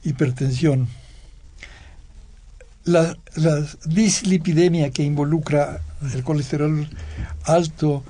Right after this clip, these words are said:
o el colesterol bueno bajo, este, o los triglicéridos que son grasa soluble en la circulación,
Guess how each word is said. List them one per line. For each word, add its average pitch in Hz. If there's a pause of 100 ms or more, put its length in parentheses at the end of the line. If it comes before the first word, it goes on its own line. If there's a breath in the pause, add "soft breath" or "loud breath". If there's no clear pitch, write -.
(280 loud breath)
o 160
el 160
colesterol 156
bueno 151
bajo, 151 (540 loud breath)
este, 147 (160)
o 160
los 165
triglicéridos 156
que 156
son 147 (340)
grasa 156 (220)
soluble 151
en 131
la 131
circulación, 143